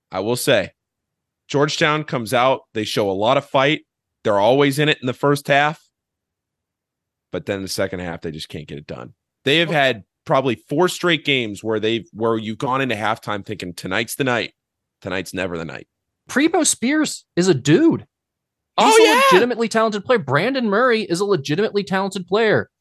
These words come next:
Speaker 2: Qudus Wahab is a, a real big man at six eleven. Uh, like, they have some parts. So they do actually concern me a little bit in terms of,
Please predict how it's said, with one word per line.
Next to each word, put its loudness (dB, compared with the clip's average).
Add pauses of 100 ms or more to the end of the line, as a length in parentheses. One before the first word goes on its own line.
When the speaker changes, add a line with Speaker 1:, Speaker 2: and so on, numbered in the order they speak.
(140)
Speaker 2:
Qudus 0
Wahab 4
is 4
a, 4 (200)
a 2
real 2
big 4
man 2
at -6
six 0
eleven. 0
Uh, -2
like, -2 (320)
they 4
have 2
some 0
parts. 0
So 0
they 2
do 0
actually 0
concern 0
me 0
a 0
little -2
bit -2
in -6
terms -2
of, 2